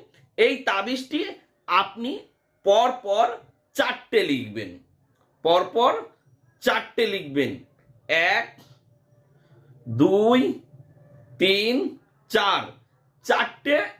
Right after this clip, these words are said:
লিখবেন। এই চারটে তাবিজ আপনার লেখার পরে নিচেই লিখে দেবেন, তাবিজের নিচেই লিখে দেবেন, "অমুক ব্যক্তি আমার জন্য পাগল হোক।" এই শব্দটুকু লিখবেন। আপনি যে কোনো ভাষায় লিখতে পারেন,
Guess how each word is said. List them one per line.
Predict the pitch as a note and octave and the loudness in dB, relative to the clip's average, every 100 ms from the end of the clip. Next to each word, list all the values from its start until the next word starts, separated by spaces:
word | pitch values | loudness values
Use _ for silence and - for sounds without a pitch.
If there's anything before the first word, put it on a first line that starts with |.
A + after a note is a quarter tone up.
| - | -10
লিখবেন। | E3+ A3 E3+ E3+ A3 A4 G#4 _ _ _ | -2 -2 0 0 0 -2 -10 _ _ _
এই | F3+ F#3 | -2 -2
চারটে | - G3+ G#3+ - A#3 | -2 -4 -4 -2 0
তাবিজ | A3+ F3+ F3+ F#3 C4 C#4 - _ _ - | 0 0 -4 -2 -2 -2 -4 _ _ -2
আপনার | F3+ G3+ G3+ F3+ | -2 0 0 0
লেখার | E3 D#3+ A3+ A3 | -2 0 0 0
পরে | F3 F3+ A#3 G4 - _ | 0 2 4 0 -6 _
নিচেই | C#3 E3 A#3+ B3 D4 | -12 -6 -4 -4 -2
লিখে | A#3+ G3+ G#3 | -2 0 2
দেবেন, | D#3+ B2+ A2+ A2+ | 4 2 -2 -4
তাবিজের | E3 G#3+ G#3+ B3+ | -4 -2 -2 -2
নিচেই | A3 G#3+ B3+ | -4 -2 -2
লিখে | A3+ A3 A3+ | -2 2 4
দেবেন, | E3 D#3 G#3 G4 - - - _ _ - D#3+ | 4 0 -2 -6 -16 -20 -20 _ _ -6 -2
"অমুক | F3+ G#3+ A3 D3 | 0 0 0 0
ব্যক্তি | E3+ E3 - A#3+ - | -2 -2 -6 -8 -2
আমার | D3+ D#3+ F#3 E3+ | 0 2 2 2
জন্য | G#3 A#3 | 0 2
পাগল | C4+ - D#3 C#3+ B2+ | 0 0 0 4 2
হোক।" | A2+ G#2+ - _ _ _ _ - | 0 -8 -14 _ _ _ _ 0
এই | B3 C4 | 2 2
শব্দটুকু | - A3 E3+ A3 F3+ E3+ | 0 -2 -2 -8 -8 -6
লিখবেন। | C3+ G#2+ A2 G#2 - _ _ D#3+ | -6 -6 -8 -10 -14 _ _ -2
আপনি | F3 - F#3+ | -2 -2 -6
যে | C3+ D#3+ | -2 -2
কোনো | G#3 G#3 | 0 -2
ভাষায় | F3 F3+ G3 | 0 0 0
লিখতে | F#3+ F#3 - | 0 -4 -2
পারেন, | F#3+ F#3+ G#3 | 2 4 2